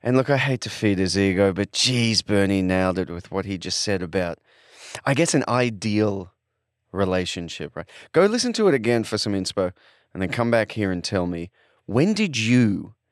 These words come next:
get it so right in your relationship? When did you just show up for your partner in just the way they needed you to, just when they needed you to?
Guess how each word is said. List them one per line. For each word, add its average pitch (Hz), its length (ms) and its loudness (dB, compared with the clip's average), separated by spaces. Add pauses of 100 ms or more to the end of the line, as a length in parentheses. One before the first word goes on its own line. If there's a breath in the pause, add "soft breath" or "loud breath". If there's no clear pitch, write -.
(260)
get 110 180 -4
it 104 200 -4
so 147 640 4
right 104 580 -2 (440)
in 107 180 -2
your 98 380 2
relationship? 90 680 -4 (300 loud breath)
When 175 140 2
did 226 180 0
you 220 120 0
just 160 220 2
show 147 420 4
up 135 160 2
for - 140 -8
your 107 140 2
partner 98 400 0 (100)
in 95 140 -4
just 156 420 2
the 165 80 2
way 156 180 4
they 135 160 2
needed 95 320 0
you 92 100 -6
to, 85 260 -10 (440 soft breath)
just - 640 0 (300)
when 101 320 0
they 90 160 2
needed 87 340 -4
you 78 100 -10
to? - 240 -16